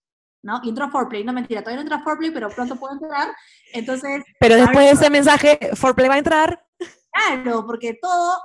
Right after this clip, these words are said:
Speaker 1: todo vale, porque esto, lo único que queremos nosotros es entretenerlos y además también tener una Navidad digna y esto, a ver si ganamos un poquito de plata con este podcast y pensamos que con el podcast y con el sexo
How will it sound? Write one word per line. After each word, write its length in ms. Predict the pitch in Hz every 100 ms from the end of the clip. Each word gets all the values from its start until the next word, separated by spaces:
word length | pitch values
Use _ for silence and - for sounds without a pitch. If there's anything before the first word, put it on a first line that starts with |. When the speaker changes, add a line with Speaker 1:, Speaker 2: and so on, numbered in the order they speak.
| -
Speaker 1:
todo 260 | 311 320 311
vale, 460 | 285 247 269 -
porque 420 | 240 233 214 214 214
esto, 340 | _ 214 208
lo 180 | 214 214
único 180 | 262 262
que 60 |
queremos 240 | 226 233 262
nosotros 320 | 240 240 247
es 220 | 247 247 _ _ -
entretenerlos 840 | 240 254 269 311 302 302 370 453 _ _ -
y 100 | 240
además 280 | 233 262 262
también 360 | 269 269 285 269
tener 160 | 247 240
una 140 | 262
Navidad 360 | 247 220 226 254
digna 420 | 262 247 262 320
y 220 | 247 214 196
esto, 260 | 196 214
a 40 | 202
ver 140 | 226
si 140 | 262
ganamos 300 | 233 220 240 240
un 40 |
poquito 280 | 233 247 240
de 60 |
plata 220 | 247 233 233
con 120 | 226
este 160 | -
podcast 420 | 254 269 - 370 - _ _ _
y 100 | 240 240
pensamos 320 | 226 247 254
que 80 | 240
con 100 | 226
el 80 |
podcast 340 | 233 247 262 262
y 40 |
con 120 | 240 254
el 60 |
sexo 400 | 339 320 339 453